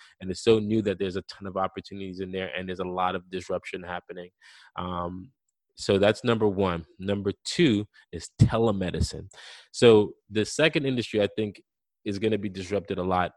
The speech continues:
is the med-, the med-, the medical field. But I'll give you a perfect example. The other day, uh, my youngest daughter, Yara,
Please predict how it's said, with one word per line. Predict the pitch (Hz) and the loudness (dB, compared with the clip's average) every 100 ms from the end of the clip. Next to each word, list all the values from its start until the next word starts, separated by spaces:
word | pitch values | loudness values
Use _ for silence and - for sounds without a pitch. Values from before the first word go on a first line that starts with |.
| _ 113 | _ 6
is | 120 107 95 - - 104 98 | 8 8 4 -6 -18 -16 -8
the | 95 | -6
med-, | 95 98 92 90 | -4 -4 -4 -8
the | 92 | -6
med-, | 95 98 92 90 _ | -4 -4 -4 -6 _
the | 98 | -4
medical | 101 101 - 90 | -2 -2 -2 -8
field. | 92 85 85 98 | -6 -6 -4 -2
But | 101 - - - _ _ _ _ _ | -2 -2 -12 -20 _ _ _ _ _
I'll | 101 110 | 0 2
give | 127 | 4
you | 131 | 2
a | 120 | 4
perfect | 117 104 98 | 4 4 0
example. | 92 95 87 87 | -2 -2 -4 -4
The | 98 | -2
other | 110 113 | 0 0
day, | 110 107 104 101 92 _ | 0 2 2 -2 -4 _
uh, | 90 95 95 92 | -8 -6 -6 -4
my | 95 | -2
youngest | 98 101 98 92 | -2 -2 -4 -2
daughter, | 98 95 95 | 0 2 0
Yara, | 92 95 95 98 95 | 0 0 0 -2 -2